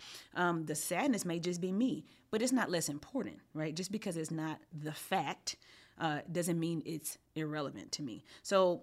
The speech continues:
the second thing after I acknowledge how I feel, because sometimes that, that is where we need to start,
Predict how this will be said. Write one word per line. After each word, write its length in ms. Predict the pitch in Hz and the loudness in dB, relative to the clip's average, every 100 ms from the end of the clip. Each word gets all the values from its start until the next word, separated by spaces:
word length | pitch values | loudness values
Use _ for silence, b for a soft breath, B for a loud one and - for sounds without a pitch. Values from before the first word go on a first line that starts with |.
| - | -4
the 120 | 160 | -4
second 400 | 151 240 311 294 | 0 0 4 4
thing 200 | 196 160 | 4 2
after 200 | 156 170 | 2 0
I 80 | 156 | -2
acknowledge 420 | 151 151 175 185 | -2 -2 -2 -4
how 120 | 165 | -6
I 120 | 135 139 | -8 -8
feel, 480 | - 277 160 156 - 156 | -2 0 0 -4 -8 -6
because 220 | 170 151 | -4 -2
sometimes 560 | 196 196 156 156 151 | -2 -2 0 -2 -2
that, 320 | - 160 - 151 | -4 -6 -6 -8
that 180 | 165 165 | -6 -4
is 180 | 156 | -4
where 200 | 147 147 | -6 -4
we 120 | 151 151 | -2 -2
need 200 | 147 139 | -4 -6
to 60 | |
start, 480 | - - 196 143 | -8 -4 -4 -4